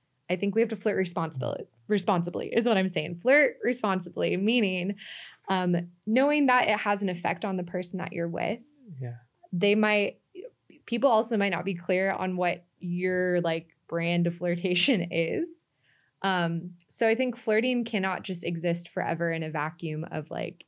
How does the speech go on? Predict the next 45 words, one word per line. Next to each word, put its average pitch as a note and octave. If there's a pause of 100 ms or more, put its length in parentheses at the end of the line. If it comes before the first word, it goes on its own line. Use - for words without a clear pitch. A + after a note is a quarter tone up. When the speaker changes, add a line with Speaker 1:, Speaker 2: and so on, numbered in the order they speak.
(140)
Speaker 1:
your D#3+
experience E3
with E3
someone E3+
or D#3+
multiple E3+
people. G3+ (320)
Flirting G#3+
has F#3+
to F#3
lead F3
to F3
something, D3+
just D#3
like E3 (720)
dating F3+
has F3
to F#3
lead F3
somewhere, E3
whether D#3+
staying F#3
together, E3+
breaking F3
up. E3
It's D#3
like - (240)
Speaker 2:
And C3+
if B2+
it's B2
not C3+
gonna B2
go B2
there, A2+ (120)
don't G#2+ (120)
stop. -
Speaker 1:
Then G#3+
stop. D4
Yeah. G#3+ (140)
Or, G#3+
like, G#3+
being A3
careful G#3+
again, G3
like, E3